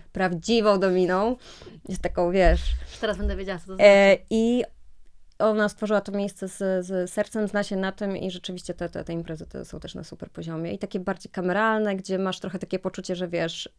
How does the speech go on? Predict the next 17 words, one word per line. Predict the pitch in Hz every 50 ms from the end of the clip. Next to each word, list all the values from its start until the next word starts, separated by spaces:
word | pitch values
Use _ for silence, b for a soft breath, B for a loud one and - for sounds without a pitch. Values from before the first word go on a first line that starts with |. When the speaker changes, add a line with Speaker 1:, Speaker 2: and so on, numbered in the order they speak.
| _ _
Speaker 1:
wi-, | - - 185 208 - - -
z-, | 196 202 -
masz | 220 202 190
znajome | 185 180 175 170 185 208
twarze | - - - 262 254 254 247 226 240 240
już, | 233 233 226 220 226 226 208 208
więc | 190 190 190 175
wiesz, | 175 180 175
że | 170 170 170
jak | 165 165
przyjdziesz, | - - - 196 185 180 185 175
to | - 180
są | 175 - 165
tacy | 170 170 - -
znajomi, | 165 165 165 165 165 165 165 170 190 202
znajomi | 190 - 170 160 156 160
znajomych, | 165 - 202 220 247 262 262 254 247 254